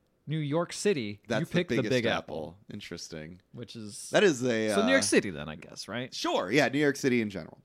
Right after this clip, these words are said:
Speaker 1: Yeah.
Speaker 2: So they take the mom's purse, and the mom is clearly just giving them the purse,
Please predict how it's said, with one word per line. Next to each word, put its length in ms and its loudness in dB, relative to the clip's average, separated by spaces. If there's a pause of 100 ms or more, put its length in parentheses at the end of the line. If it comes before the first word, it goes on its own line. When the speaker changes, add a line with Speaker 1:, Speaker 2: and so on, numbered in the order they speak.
(120)
Speaker 1:
Yeah. 120 -14 (180)
Speaker 2:
So 600 6 (320)
they 380 6
take 340 0
the 80 2
mom's 260 0
purse, 500 -2 (360)
and 580 2
the 80 0
mom 400 2
is 100 -2
clearly 320 4
just 200 -6
giving 220 4
them 100 0
the 80 0
purse, 360 -4